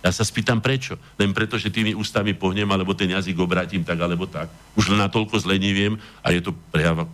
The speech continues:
kultúrnosti, čiže úcty, kultu k tomu jazyku. Nič viac nepotrebuje on, od nás nič nechce, ale obohacuje nás.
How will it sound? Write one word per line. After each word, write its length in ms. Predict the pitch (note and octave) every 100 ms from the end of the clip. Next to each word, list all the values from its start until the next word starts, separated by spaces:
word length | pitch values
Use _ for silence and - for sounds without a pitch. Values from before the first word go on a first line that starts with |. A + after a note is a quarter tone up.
| -
kultúrnosti, 640 | F2+ F#2+ G2+ G#2 G#2+ -
čiže 240 | A2 G2 F2
úcty, 640 | F#2+ G2 - - C3 C3 - - -
kultu 400 | G#2 G#2+ G#2+ A#2+
k 80 | -
tomu 240 | B2 A#2+
jazyku. 480 | C3 C#3+ D3+ C3+ - - - - -
Nič 80 | C#3+
viac 240 | B2+ D3+
nepotrebuje 640 | D#3+ E3 D#3+ D3+ C3 B2 A2
on, 160 | F#2+
od 80 | C3 C3
nás 240 | C3+ C3+
nič 160 | C3+ C3
nechce, 400 | D3 C#3 - F2+ - -
ale 160 | G2
obohacuje 720 | A#2 D3+ C3+ G#2 E2+ F2+ D2+
nás. 160 | C2 B1